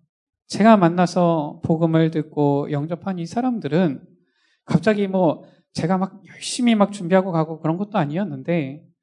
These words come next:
어떨 때는 실은 막 성경 구절도 막 틀리면서 얘기를 했는데, 예수님을 믿고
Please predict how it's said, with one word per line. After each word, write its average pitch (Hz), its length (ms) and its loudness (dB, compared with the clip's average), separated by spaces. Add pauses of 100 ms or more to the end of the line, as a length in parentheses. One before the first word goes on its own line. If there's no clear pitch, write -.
(280)
어떨 165 320 4
때는 208 240 2
실은 196 520 -4
막 147 160 -4
성경 240 440 0
구절도 190 300 0
막 - 160 -8
틀리면서 247 500 0
얘기를 165 260 0
했는데, 208 520 -2 (320)
예수님을 151 500 -2
믿고 147 640 -8